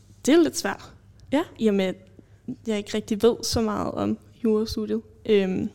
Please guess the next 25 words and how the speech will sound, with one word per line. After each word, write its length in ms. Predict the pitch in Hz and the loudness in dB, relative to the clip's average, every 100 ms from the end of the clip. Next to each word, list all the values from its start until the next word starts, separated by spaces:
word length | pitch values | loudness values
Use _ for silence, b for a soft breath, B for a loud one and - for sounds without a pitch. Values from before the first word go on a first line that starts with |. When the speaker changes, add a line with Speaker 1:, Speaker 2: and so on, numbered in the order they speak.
| - - | -8 -4
Speaker 1:
jeg 100 | 220 | 0
tror, 360 | 240 208 - 240 | 2 0 2 4
endgame, 540 | 254 277 277 254 262 - - | 4 4 0 0 0 -2 -10
altså 240 | - 220 - - | -6 -4 -6 -6
hvis 240 | - 214 | -6 -8
vi 60 | 240 | -6
snakker 280 | - 101 - | -6 -6 -6
sådan 220 | - 202 | -4 0
helt, 400 | 233 220 - - | 0 0 -4 -6
du 60 | |
ved. 140 | 196 - - - | -4 -4 -6 2
Speaker 2:
Ja, 140 | 220 | 4
ja. 140 | 226 - - - | 4 2 -4 0
Drøm 120 | 220 | 0
stort. 260 | - 208 - | 0 -2 0
Speaker 1:
Ja, 140 | 165 - - - | 0 -2 -6 2
ja, 220 | 240 104 | 2 2
ja. 120 | - 247 | -6 -4
Drømmer 240 | 277 277 | -2 0
rigtig 220 | 285 - | -2 -4
stort 240 | - - 220 | -4 -4 -4
her. 120 | - - | -8 -4
Øh, 560 | 220 214 202 190 - - - - - | 0 2 2 0 -2 -4 -8 -12 -10
altså, 200 | 214 - - - - - - | -10 -10 -12 -18 -20 -20 -12
Bruxelles. 400 | - - 208 311 | -8 -2 0 -2